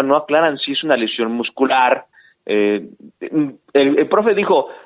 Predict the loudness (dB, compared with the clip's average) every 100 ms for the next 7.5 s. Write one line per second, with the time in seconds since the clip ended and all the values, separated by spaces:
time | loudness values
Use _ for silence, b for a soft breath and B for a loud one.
0 | _ -4 -2 -2 0 0 0 0 2 0
1 | -2 -4 -6 -2 2 2 0 0 -2 -4
2 | -4 -2 -4 0 2 2 2 2 2 0
3 | 0 -2 -2 -6 -2 2 2 0 -2 B
4 | B _ 0 2 0 -4 -8 -2 0 2
5 | 0 -2 B B -4 -2 0 0 0 -2
6 | -6 -6 0 2 2 0 0 2 2 -2
7 | B -2 -2 0 -2